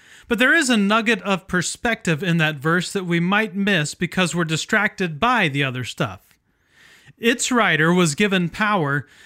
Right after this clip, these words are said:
to take peace from the earth." Well, what's the significance? Well, if, if it can be taken away,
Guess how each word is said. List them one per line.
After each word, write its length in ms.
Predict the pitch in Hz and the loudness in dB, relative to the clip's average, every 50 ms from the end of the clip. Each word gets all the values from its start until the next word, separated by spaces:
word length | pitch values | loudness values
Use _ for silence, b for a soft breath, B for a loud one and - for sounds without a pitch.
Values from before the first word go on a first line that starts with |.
| B B B | B B B
to 120 | - 208 | -2 -2
take 380 | 190 - 196 180 151 - - - | 0 2 0 0 0 -2 -8 -8
peace 480 | - - 247 247 240 - - - - - _ | -2 0 0 0 0 -2 -6 -10 -12 -16 _
from 260 | - - 185 175 170 | -4 -2 -2 0 0
the 160 | 160 160 170 | 0 0 0
earth." 400 | 160 123 101 - - _ _ _ _ _ _ _ _ _ _ _ _ _ _ _ _ _ _ | 0 -2 -4 -10 -16 _ _ _ _ _ _ _ _ _ _ _ _ _ _ _ _ _ _
Well, 120 | 151 151 | -2 -2
what's 160 | 156 147 - - | -2 -2 -4 -4
the 100 | 160 143 | -6 -6
significance? 840 | - 151 131 143 156 160 156 170 185 202 208 202 - - - - _ _ _ B B B B B B B B B B | -6 -6 -4 -4 -4 -4 -2 -2 -4 -4 -4 -6 -8 -12 -16 -18 _ _ _ B B B B B B B B B B
Well, 380 | - 190 233 240 202 190 208 220 | 0 2 2 2 2 2 2 2
if, 240 | 208 202 - - B B B B B B - | 0 0 -2 -8 B B B B B B -2
if 180 | 214 220 - | -2 0 2
it 140 | 247 233 247 | 0 0 0
can 140 | 226 214 202 | 0 0 2
be 120 | 208 196 | 2 0
taken 460 | 185 - - 240 254 247 - 208 180 | -2 -2 -2 -2 -2 0 0 0 2
away, 680 | 170 156 151 170 214 233 190 135 120 120 135 147 143 - | 2 2 2 2 2 2 0 -2 -2 -6 -6 -8 -8 -10